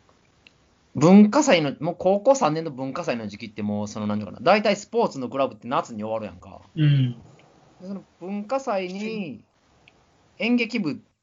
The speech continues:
Speaker 1: で演劇
Speaker 2: おー、おー、おー。
Speaker 1: を披露するっていうことになって、
Speaker 2: うん。
Speaker 1: じゃあそこへ乗っかろうぜって言って、仲いい奴らみんなで急遽び-、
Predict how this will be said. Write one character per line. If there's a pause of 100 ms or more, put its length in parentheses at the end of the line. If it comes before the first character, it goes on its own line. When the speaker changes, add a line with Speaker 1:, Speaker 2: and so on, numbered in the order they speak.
(140)
Speaker 1:
で
演
劇 (400)
Speaker 2:
お
ー、
お
ー、
お
ー。
Speaker 1:
を
披
露
す
る
っ
て
い
う
こ
と
に
な
っ (120)
て、 (220)
Speaker 2:
う
ん。 (640)
Speaker 1:
じ
ゃ
あ
そ
こ
へ
乗
っ
か
ろ
う
ぜ
っ
て
言
っ
て、
仲
い
い
奴
ら
み
ん
な
で (320)
急
遽 (140)
び-、